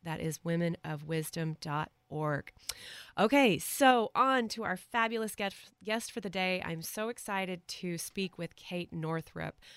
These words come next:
Um, and, uh, she's got a fabulous new book coming out that we'll be discussing today called Do Less, A Revolutionary Approach to Time Management for Busy Moms.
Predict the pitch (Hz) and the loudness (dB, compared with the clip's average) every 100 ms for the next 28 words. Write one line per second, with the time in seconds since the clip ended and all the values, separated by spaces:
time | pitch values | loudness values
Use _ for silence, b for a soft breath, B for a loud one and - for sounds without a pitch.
0 | b b - 175 175 - 175 175 170 165 | b b 0 0 0 -2 0 0 0 -2
1 | - 170 160 - 180 - 170 160 - 208 | -4 -2 -2 -4 -6 -8 -8 -8 -2 -2
2 | 214 202 175 - 165 151 170 - - 160 | 0 -2 -4 -4 -4 -4 -6 -6 -8 -6
3 | 160 160 - - 160 160 147 165 - 170 | -4 -6 -8 -8 -6 -6 -8 -8 -6 -6
4 | 160 165 156 - 151 160 156 - - 151 | -6 -6 -6 -6 -6 -4 -4 -6 -10 -10
5 | 143 - 208 220 170 151 - - b b | -10 -8 -6 -2 -2 -2 -6 -12 b b
6 | - 175 180 175 185 190 214 208 180 165 | -8 -2 0 0 0 -2 -2 -2 -2 -2
7 | 165 - - 165 160 - - 180 - 170 | -2 -6 -8 -6 -6 -6 -10 -10 -10 -6
8 | 160 160 160 156 - 156 - 175 151 175 | -2 -2 -2 -4 -6 -8 -8 -12 -10 -8
9 | 160 170 147 151 151 151 - | -8 -6 -6 -6 -6 -6 -10